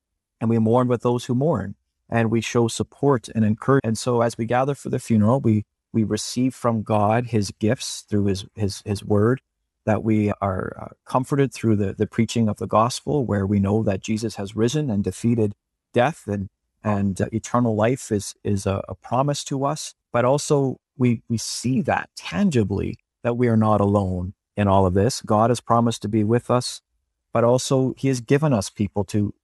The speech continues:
journey with us, with us through the valley of the shadow of death. And that's a very important thing for us to recognize, that we are not alone. One of the, uh, very real effects of grieving is it can often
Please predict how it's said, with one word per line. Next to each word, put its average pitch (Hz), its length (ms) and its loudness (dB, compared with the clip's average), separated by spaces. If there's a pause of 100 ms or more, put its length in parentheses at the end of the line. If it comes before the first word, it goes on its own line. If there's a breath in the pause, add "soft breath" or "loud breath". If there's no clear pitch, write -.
(340)
journey 117 320 2
with 113 280 -4
us, 104 80 -8 (180)
with 120 240 -2
us 107 160 -4
through 107 140 -6
the 98 100 -2
valley 98 360 0
of 90 80 -6
the 98 80 -6
shadow 92 320 -2
of - 120 -4
death. - 220 -6 (540)
And 107 520 0
that's 120 140 -4
a 123 60 2
very 139 260 4
important 120 480 -2
thing 120 240 4
for 110 140 2
us 107 140 2
to 98 80 -6
recognize, - 680 -6 (320)
that 107 180 -2
we 113 120 2
are 107 80 2
not 107 340 0
alone. 101 640 -2 (380)
One 123 180 2
of 139 140 0
the, 113 280 -2 (280)
uh, - 180 -12 (200)
very 123 500 2
real 127 640 2
effects - 500 -4
of 104 160 -2
grieving 104 460 0 (160)
is 107 320 -2 (180)
it - 140 -8
can 107 100 0
often 113 360 0